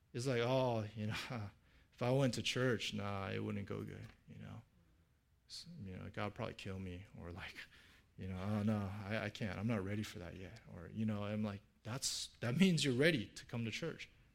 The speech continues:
right? Um, there's just so many things. Like, I, I get a lot of people that are expecting babies and, and for their first child, and they're so worried about this or that. I'm like, "I don't know, we figured it out.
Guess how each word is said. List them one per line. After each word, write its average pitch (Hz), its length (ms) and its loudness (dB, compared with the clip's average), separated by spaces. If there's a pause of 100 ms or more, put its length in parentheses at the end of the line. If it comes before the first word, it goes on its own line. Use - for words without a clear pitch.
(280)
right? 101 220 -2 (800)
Um, 98 460 0 (1120)
there's 131 180 2
just 147 180 4
so 156 120 2
many 147 180 2
things. 113 320 -2
Like, 107 180 0 (360)
I, 120 180 0 (140)
I 123 80 -2
get 131 140 4
a 131 40 6
lot 139 140 8
of 139 40 4
people 151 220 0
that 143 100 4
are 135 120 0
expecting 156 640 2
babies 160 460 6
and, 131 180 4 (400)
and 127 420 4
for 131 180 2
their 120 140 6
first 175 380 4
child, 170 420 6
and 113 120 6
they're 123 100 4
so 196 380 4
worried 180 560 12 (120)
about 120 200 0
this 143 180 2
or 131 80 0
that. 143 220 4
I'm 120 160 0
like, 110 220 0 (380)
"I 98 160 -10
don't 143 120 -6
know, 123 80 -2
we 123 140 -2
figured 110 420 0
it 110 40 2
out. 139 220 2